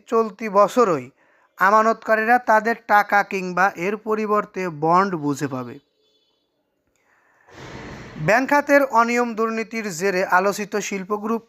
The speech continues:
এস আলমের নিয়ন্ত্রণে থাকা কয়েকটি ব্যাংক দুর্বল হয়ে গেছে। এসব ব্যাংকের গ্রাহকরা চাহিদা অনুযায়ী তাদের আমানত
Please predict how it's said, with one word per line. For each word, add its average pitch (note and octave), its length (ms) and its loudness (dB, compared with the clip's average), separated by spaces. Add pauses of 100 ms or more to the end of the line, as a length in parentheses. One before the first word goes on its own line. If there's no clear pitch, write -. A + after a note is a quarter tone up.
(100)
এস G3 260 -2
আলমের A3 440 2
নিয়ন্ত্রণে F#3 640 -4
থাকা F#3+ 260 -6
কয়েকটি G3 680 -4 (460)
ব্যাংক G#3 400 2
দুর্বল F3 460 -2
হয়ে D3 240 -4
গেছে। B2+ 380 -12 (560)
এসব A3+ 400 0
ব্যাংকের A3 380 2
গ্রাহকরা G#3 520 2
চাহিদা G#3+ 440 0
অনুযায়ী A3 380 0
তাদের G3 320 -2 (100)
আমানত F3 460 -2